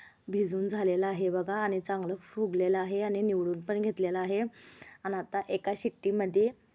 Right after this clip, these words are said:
एक शिट्टी आता ह्याला लावणार आहे, म्हणून कुकरमध्ये मी घालून घेत आहे हिरव्या मुगाला. आणि अर्धा तांब्या पाणी घालून त्याला एक शिट्टी देऊन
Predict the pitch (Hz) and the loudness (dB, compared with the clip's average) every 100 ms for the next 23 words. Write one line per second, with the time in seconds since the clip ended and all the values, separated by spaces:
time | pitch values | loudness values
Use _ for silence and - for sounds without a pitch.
0 | _ _ - - 208 - - - 226 214 | _ _ -20 -2 -2 0 -4 -2 0 0
1 | 214 196 208 196 185 190 208 214 208 208 | 2 2 4 2 4 2 2 2 2 2
2 | 233 - 190 185 180 196 208 214 196 185 | 0 0 -2 -2 -2 -2 0 0 0 0
3 | 196 214 175 190 190 196 202 180 180 190 | 0 -2 -2 -2 0 2 2 2 0 -2
4 | 175 180 190 240 - - - - - - | -2 -2 -2 -2 -6 -16 -20 -20 -20 -20
5 | _ 202 202 185 - 185 135 185 175 196 | _ -2 -2 -2 0 0 2 2 0 2
6 | 226 202 190 202 196 214 196 185 208 208 | 0 0 0 -2 -2 -2 -2 -2 -4 0
7 | 185 208 226 - 185 185 - 202 - 190 | 2 0 -2 -4 -2 0 0 -2 -4 -10
8 | - 185 202 226 | -4 -2 0 2